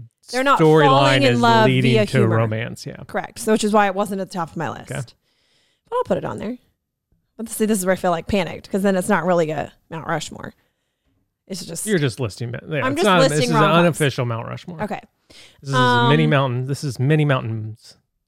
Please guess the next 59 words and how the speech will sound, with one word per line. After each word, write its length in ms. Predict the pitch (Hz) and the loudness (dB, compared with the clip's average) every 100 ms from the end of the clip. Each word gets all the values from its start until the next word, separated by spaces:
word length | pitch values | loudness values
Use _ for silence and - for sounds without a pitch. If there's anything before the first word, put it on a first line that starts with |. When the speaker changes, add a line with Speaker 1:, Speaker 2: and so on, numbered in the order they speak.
| _ _ - | _ _ -14
Speaker 2:
of 440 | - - 143 202 | -12 -12 -14 -12
Speaker 1:
Does 180 | 240 208 | -10 -8
Easy 300 | 240 247 269 | -6 0 2
A 180 | 190 220 | 2 0
count 220 | 285 277 285 | -2 -2 -2
as 120 | 262 | -2
a 40 | |
rom-com? 500 | 277 269 285 302 320 - _ - | -2 -2 -2 -6 -6 -10 _ -10
Speaker 2:
I 40 | |
think 180 | 190 294 | -8 -6
so. 140 | - 151 | -4 -2
That 180 | 160 | -2
leads 160 | 190 175 | -4 -4
Speaker 1:
She 60 | 262 | -2
Speaker 2:
to, 60 | |
Speaker 1:
likes 200 | 254 262 | -2 0
Speaker 2:
there's 200 | 143 175 | 0 2
a 20 | |
Speaker 1:
the 60 | 254 226 | 2 2
Speaker 2:
love 120 | 220 208 | 0 0
story 260 | 294 117 | -2 -2
in 40 | 113 | -2
Speaker 1:
mascot. 140 | 110 | -2
Speaker 2:
there. 280 | 113 160 156 - _ _ _ _ | -2 -4 -6 -12 _ _ _ _
Hitch. 440 | 139 - - - _ _ _ _ _ _ _ - - | -4 -4 -8 -20 _ _ _ _ _ _ _ -20 -12
Speaker 1:
Oh, 180 | 185 185 | -8 -8
Hitch 300 | 160 190 - | -6 -8 -8
is 140 | 180 - | -12 -8
pretty 220 | 170 160 | -8 -8
good. 280 | - - - _ _ _ - | -10 -12 -14 _ _ _ -4
I 40 | |
haven't 140 | 220 202 | -2 -2
seen 140 | 196 | -4
that 140 | 180 170 | -4 -6
in 60 | |
a 60 | 175 | -6
long 360 | 170 156 147 180 | -4 -2 -2 -4
time, 280 | - 123 - | -8 -10 -8
but 100 | 208 | -2
I 60 | 208 | 0
Speaker 2:
Hitch 60 | 240 | 2
Speaker 1:
have 80 | |
Speaker 2:
has 120 | 175 139 | 2 2
Speaker 1:
seen 40 | |
Speaker 2:
a 40 | 135 | 2
Speaker 1:
it. 20 | |
Speaker 2:
different 320 | 139 131 117 | 0 -2 -2
vibe 400 | 127 131 113 107 | 0 0 -2 -6
now 380 | 113 120 131 123 _ | -8 -6 -6 -8 _
since 280 | _ 135 113 | _ -12 -8
Will 140 | 139 | -8
Smith 240 | 123 135 135 | -8 -10 -10
slapped 280 | - 143 - | -10 -12 -12
Chris 220 | 143 - | -16 -14
Rock 180 | - - | -14 -14
in 60 | - | -16
the 60 | |
face. 400 | 135 160 151 - - - | -12 -10 -10 -14 -20 -16
Speaker 1:
Yeah. 300 | 190 - - | -12 -10 -12